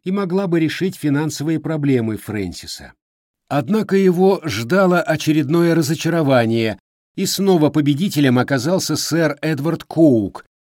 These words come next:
теперешний генеральный прокурор и богач. Романтический рассказ об этом ухаживании,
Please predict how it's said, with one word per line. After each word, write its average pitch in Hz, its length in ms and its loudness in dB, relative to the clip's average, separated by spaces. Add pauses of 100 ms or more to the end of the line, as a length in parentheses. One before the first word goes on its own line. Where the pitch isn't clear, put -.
(160)
теперешний 147 640 2
генеральный 135 580 4
прокурор 131 640 0
и 156 100 0
богач. 107 640 -4 (420)
Романтический 127 840 -2
рассказ 120 560 -4
об 113 140 -8
этом 104 260 -6
ухаживании, 87 800 -10